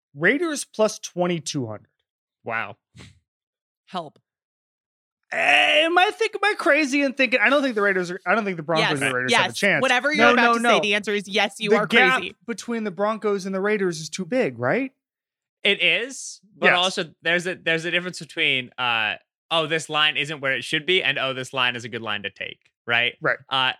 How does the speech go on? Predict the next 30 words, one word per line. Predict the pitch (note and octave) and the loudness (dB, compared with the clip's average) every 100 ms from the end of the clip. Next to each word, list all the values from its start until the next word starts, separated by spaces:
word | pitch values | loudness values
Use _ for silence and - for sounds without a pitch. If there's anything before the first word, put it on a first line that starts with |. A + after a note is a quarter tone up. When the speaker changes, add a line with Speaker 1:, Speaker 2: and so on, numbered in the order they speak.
| _ | _
Speaker 2:
the | C#3 D3 | -8 -4
Raiders, | D3+ F3 G3 F#3 | 0 0 0 -6
I | C3+ | -6
think, | C#3 D3 | -6 -6
have | C3 | -4
a | A#2 | -2
better | C3+ D#3 | -2 -2
chance | D3 C#3+ C3 | -4 -4 -4
than | - | -6
those | A#2+ B2+ C3 | -6 -6 -6
odds | A#2 A#2+ A#2 | -4 -4 -4
imply, | A2 G#2+ F3+ G3 A2 | -8 -8 -4 -2 -2
which | B2 D3+ | -4 -4
they're, | - D#3+ | 0 0
they're | C#3+ | 0
obviously | C#3+ C3 B2+ | -2 -2 -8
division | A#2+ B2 A#2 | -4 -4 -4
title | A2 G2+ E2 | -6 -8 -8
odds, | E2 G#2 - _ _ _ | -10 -12 -16 _ _ _
but | C#3+ | -4
the | C#3+ | 0
Raiders | E3 G#3 | 2 2
have | F#3 | 0
a | C3+ | -6
better | A#2+ D3 D3 | -4 -2 -2
chance | - A#2 A2+ | -4 -6 -4
than | A2+ | -8
those | A2+ A2+ | -8 -6
odds | G#2+ G#2+ | -6 -6
imply | G2+ A2+ G2+ F#2 | -10 -8 -4 -2